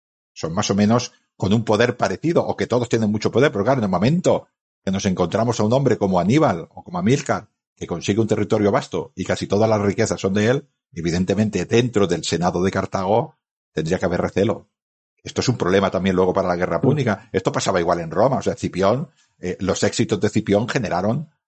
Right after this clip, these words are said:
a un miedo o un resquemor también en Roma que prácticamente lo expulsaron de Roma al pobre hombre, ¿no? Después de todo lo que hizo. Pero no por lo que hizo, sino porque era demasiado poderoso.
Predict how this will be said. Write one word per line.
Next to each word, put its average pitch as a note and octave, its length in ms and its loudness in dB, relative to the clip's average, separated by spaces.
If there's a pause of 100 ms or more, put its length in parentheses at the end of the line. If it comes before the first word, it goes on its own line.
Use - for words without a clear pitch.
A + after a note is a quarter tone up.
(240)
a E2 280 -2
un G2+ 400 2
miedo G#2+ 640 2
o E2+ 260 0
un F#2 280 0
resquemor F#2+ 680 -2
también G2 300 2
en G2 100 0
Roma G2+ 320 2
que - 120 -2
prácticamente E2+ 720 0
lo A2+ 100 0
expulsaron F2 420 -4
de E2 100 0
Roma E2 180 0
al D#2 60 -12
pobre E2 220 0
hombre, C#3+ 220 0
¿no? E3+ 180 -4 (160)
Después G2 220 -2
de F#2+ 80 0
todo G#2 140 2
lo G2 80 2
que F2+ 100 -4
hizo. A#2 320 -2 (220)
Pero F2+ 420 0 (140)
no G2+ 200 0
por C3+ 120 2
lo C3+ 80 2
que C#3+ 100 2
hizo, G#2+ 160 2
sino G2 180 2
porque G2 320 2
era B2+ 180 2
demasiado G#2 540 0
poderoso. A#2+ 520 -2